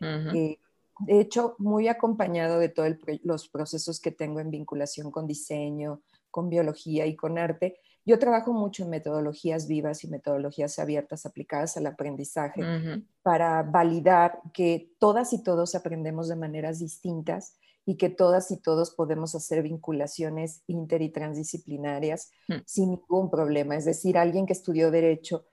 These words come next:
Speaker 2: puede imaginarse dentro de la narrativa y ser poeta, o alguien como yo que estudió una carrera socioeconómica como
Speaker 1: Mm.
Speaker 2: Relaciones Internacionales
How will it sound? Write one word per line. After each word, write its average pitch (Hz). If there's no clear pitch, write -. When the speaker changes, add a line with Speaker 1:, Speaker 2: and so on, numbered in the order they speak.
Speaker 2:
puede 220
imaginarse 165
dentro 160
de 165
la 143
narrativa 147
y 151
ser 156
poeta, 151
o 160
alguien 175
como 160
yo 165
que 170
estudió 156
una 160
carrera 160
socioeconómica 165
como 143
Speaker 1:
Mm. -
Speaker 2:
Relaciones 151
Internacionales 156